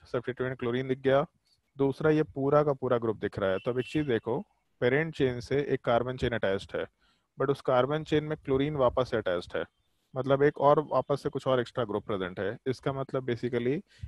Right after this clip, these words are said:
इस पूरे part को हम लोग एक complex septutant बोलते हुए काम कर सकते हैं, पहला part। फिर उसके बाद यहाँ पे भी एक carbon attached है जिसपे दो groups attached हैं, तो इस case में ये भी part एक complex septutant बन जाएगा।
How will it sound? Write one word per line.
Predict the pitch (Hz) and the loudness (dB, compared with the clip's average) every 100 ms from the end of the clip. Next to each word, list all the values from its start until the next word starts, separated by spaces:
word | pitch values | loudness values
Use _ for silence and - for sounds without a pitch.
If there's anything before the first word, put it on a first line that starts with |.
| - | -4
इस | 139 - | -4 -4
पूरे | 135 139 | 2 4
part | 151 135 131 | 6 4 0
को | - | -2
हम | 120 117 | -4 -2
लोग | 127 | 0
एक | 143 | 0
complex | - 117 110 127 - | -2 -8 -2 -4 -2
septutant | 107 117 117 147 | -4 -4 -4 -4
बोलते | 131 107 104 | -2 -2 0
हुए | 104 | 0
काम | 98 98 | 0 -4
कर | 90 | -4
सकते | 92 92 - 90 | -6 -6 -6 -6
हैं, | 90 - | -6 -6
पहला | 120 110 98 | -2 0 0
part। | 90 92 - _ - _ _ | 0 -4 -6 _ -20 _ _
फिर | 151 160 | 4 4
उसके | 151 - | 4 2
बाद | 147 143 147 | 4 6 6
यहाँ | 143 127 143 | 2 0 -2
पे | 147 151 | -2 -2
भी | 147 | 0
एक | - | 2
carbon | 127 131 | 2 0
attached | 135 131 131 - | -2 0 0 -2
है | 135 | -4
जिसपे | 127 - 127 | -4 -4 -4
दो | 123 123 | -2 -2
groups | 123 - | -2 -2
attached | 120 117 117 - | 0 0 0 -4
हैं, | 135 | -8
तो | - | -8
इस | 110 120 | -10 -6
case | 123 120 123 | -6 -6 -6
में | |
ये | 117 113 | -6 -4
भी | 127 | -2
part | 120 120 | -2 -2
एक | 123 | -2
complex | 113 113 120 | -8 -6 -4
septutant | 120 113 - 123 120 | -4 -10 -6 -6 -4
बन | 120 | -2
जाएगा। | 120 120 135 143 | 0 2 2 2